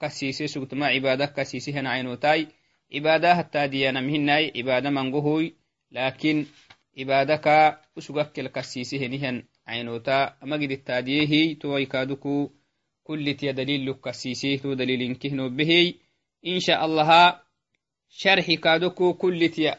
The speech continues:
usugakkel cibaada aynoota kassiise henimi, yenimi kullitiya sharxi luk kaaduku kassiisenno,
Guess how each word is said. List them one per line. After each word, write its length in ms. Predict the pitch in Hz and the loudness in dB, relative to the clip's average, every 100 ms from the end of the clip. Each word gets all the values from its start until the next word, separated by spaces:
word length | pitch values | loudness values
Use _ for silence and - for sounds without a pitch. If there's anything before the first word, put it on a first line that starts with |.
| _ | _
usugakkel 600 | 135 170 180 180 170 151 | -12 -4 -4 -2 -8 -6
cibaada 400 | 151 160 160 160 | -2 0 0 0
aynoota 380 | 160 147 143 147 | 0 0 0 -4
kassiise 540 | - 143 - 135 156 | -4 -8 -4 -6 -4
henimi, 600 | 151 143 143 147 165 190 _ _ _ _ _ - | -4 0 2 2 0 -4 _ _ _ _ _ -8
yenimi 320 | 143 147 147 | -2 0 0
kullitiya 800 | 147 160 156 151 147 160 165 - _ _ _ | -2 -4 -4 0 2 4 4 0 _ _ _
sharxi 380 | - 160 151 151 | -6 -2 -2 -2
luk 260 | 139 139 143 | -4 -6 -4
kaaduku 460 | 131 135 135 139 | -4 -4 -8 -8
kassiisenno, 720 | 135 123 123 117 127 123 123 | -6 -8 -10 -8 -6 -6 -8